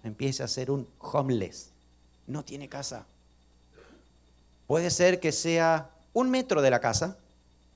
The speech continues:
o puede ser veinte kilómetros o mil kilómetros, mil millas. Pero a partir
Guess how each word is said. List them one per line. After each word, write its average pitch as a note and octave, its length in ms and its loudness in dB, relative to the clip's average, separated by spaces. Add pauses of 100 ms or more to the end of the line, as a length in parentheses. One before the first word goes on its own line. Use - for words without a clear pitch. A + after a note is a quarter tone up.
(280)
o D#3 140 2
puede E3+ 260 8
ser F3+ 480 6
veinte D3 420 4
kilómetros G#3 800 2 (680)
o G#2 80 -8
mil C3+ 180 -2
kilómetros, F#2 480 -10 (800)
mil A#2 120 -2
millas. - 440 -8 (1160)
Pero C#3 180 8
a - 80 2
partir G#3+ 520 0